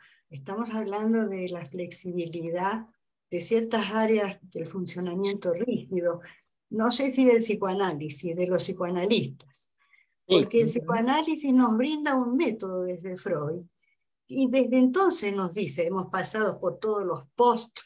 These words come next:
Speaker 1: para no nombrarlos, y nos dice que la clínica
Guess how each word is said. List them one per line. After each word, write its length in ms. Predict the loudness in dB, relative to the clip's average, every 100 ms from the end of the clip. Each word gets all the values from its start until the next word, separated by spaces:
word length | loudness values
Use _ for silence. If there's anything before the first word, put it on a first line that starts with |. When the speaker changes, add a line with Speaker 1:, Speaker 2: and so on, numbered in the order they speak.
| _ _ -10
Speaker 1:
para 200 | -8 -6
no 160 | 0
nombrarlos, 720 | 2 4 2 0 -4 -10 -12 -16 _ _ _ _ _
y 120 | -4
nos 220 | -2 -2 -2
dice 540 | -4 -4 -6 -8 -10 _ _ 0
que 100 | 2
la 220 | 2 0
clínica 800 | 0 0 0 -2 -6 -8 -10